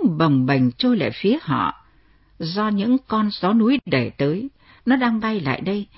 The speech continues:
Em chưa bao giờ đứng giữa đám mây như vậy, hệt như trên thiên đàng vậy. Larry nhìn theo Catherine,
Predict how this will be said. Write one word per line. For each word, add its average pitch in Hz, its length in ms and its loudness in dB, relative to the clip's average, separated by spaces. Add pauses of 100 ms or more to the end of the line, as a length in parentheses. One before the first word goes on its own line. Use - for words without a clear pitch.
(120)
Em 269 180 2
chưa 294 140 0
bao 262 180 2
giờ 156 280 2
đứng 185 280 4 (100)
giữa 196 160 0
đám 240 240 2
mây 254 160 4
như 247 160 4
vậy, 135 300 -2 (200)
hệt - 280 2
như 277 120 4
trên 285 280 2
thiên 269 320 2
đàng 175 360 2
vậy. 135 260 -2 (1800)
Larry 214 340 -2
nhìn 143 380 2
theo 214 220 -6
Catherine, 214 640 -2